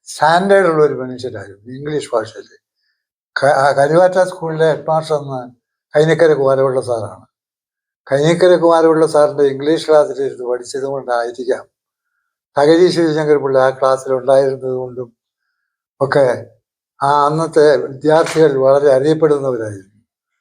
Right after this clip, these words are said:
അങ്ങനെ പട്ടണപുരം വാസുദേവൻ നായർ കുടുംബ ചുമതല ഏറ്റെടുക്കുമ്പോൾ അദ്ദേഹത്തിന് പതിനെട്ട് വയസ്സേ ഉള്ളൂ. അദ്ദേഹത്തിന്റെ അച്ഛൻ മരിച്ചു കഴിഞ്ഞപ്പോൾ നൂറ് ഏക്കർ നിലവും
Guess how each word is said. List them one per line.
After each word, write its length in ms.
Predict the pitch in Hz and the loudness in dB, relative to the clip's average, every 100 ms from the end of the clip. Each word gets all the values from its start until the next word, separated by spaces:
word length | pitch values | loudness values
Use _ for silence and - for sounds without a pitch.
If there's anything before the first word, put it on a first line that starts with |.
| _ | _
അങ്ങനെ 240 | _ 139 139 | _ -4 0
പട്ടണപുരം 540 | 139 139 160 180 160 | 0 2 2 2 2
വാസുദേവൻ 440 | 147 147 - 151 | 0 0 0 -2
നായർ 340 | 147 139 117 107 _ _ _ _ _ _ _ _ _ _ _ _ _ _ _ _ _ _ _ _ _ _ _ _ _ _ | 0 -2 -2 -8 _ _ _ _ _ _ _ _ _ _ _ _ _ _ _ _ _ _ _ _ _ _ _ _ _ _
കുടുംബ 360 | - 160 170 190 | -2 2 2 2
ചുമതല 420 | 190 165 170 185 | 2 2 4 4
ഏറ്റെടുക്കുമ്പോൾ 760 | 170 165 151 151 139 143 143 139 | 6 4 0 -2 -2 0 0 0
അദ്ദേഹത്തിന് 400 | 135 139 139 135 | -4 -6 -10 -6
പതിനെട്ട് 520 | 135 147 160 156 139 | -4 -2 -6 -8 -4
വയസ്സേ 380 | 131 135 - 135 | -2 -2 -2 -4
ഉള്ളൂ. 480 | 117 113 107 - _ _ _ _ _ _ _ _ _ _ _ _ _ _ _ - | -4 -10 -16 -18 _ _ _ _ _ _ _ _ _ _ _ _ _ _ _ -6
അദ്ദേഹത്തിന്റെ 440 | 131 160 156 151 | 2 2 2 0
അച്ഛൻ 360 | 147 143 - 170 | 0 0 -4 -2
മരിച്ചു 340 | 143 143 135 | -2 -2 0
കഴിഞ്ഞപ്പോൾ 680 | 151 135 156 - 123 110 - _ _ _ _ _ _ _ _ _ _ | 0 2 -2 -4 -4 -6 -14 _ _ _ _ _ _ _ _ _ _
നൂറ് 500 | 139 160 190 220 208 | -2 2 4 6 6
ഏക്കർ 380 | 190 180 180 170 | 4 4 0 -2
നിലവും 720 | 147 143 151 151 131 104 _ | -2 0 2 2 -2 -10 _